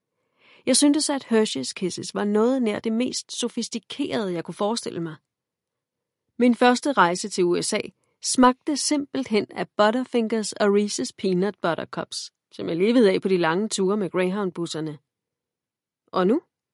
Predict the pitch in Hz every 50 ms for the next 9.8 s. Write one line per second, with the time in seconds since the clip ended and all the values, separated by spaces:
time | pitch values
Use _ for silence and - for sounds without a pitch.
0 | _ _ _ _ _ _ _ _ _ _ _ _ _ _ _ _ - 277 294 285
1 | 262 226 - 226 220 214 202 196 190 170 - 185 175 160 165 196 226 262 - -
2 | 233 - _ - - 214 214 214 214 208 226 208 214 226 247 - - 294 254 -
3 | 214 180 - 240 240 254 - - - 214 202 196 185 185 196 226 226 - - -
4 | _ - 254 254 240 262 247 - - 226 226 - - 117 - - - - - 135
5 | 151 156 131 - _ _ _ _ _ _ _ _ _ - 208 202 196 202 247 226
6 | 233 226 220 196 196 190 190 - - 214 185 175 170 160 160 160 175 175 196 202
7 | 196 202 190 175 160 170 170 - - - 208 196 196 - 170 147 135 - _ _
8 | _ _ _ _ _ _ _ _ _ _ _ _ _ _ _ _ _ 220 214 185
9 | - 226 220 220 240 226 - _ - 208 190 - 175 - -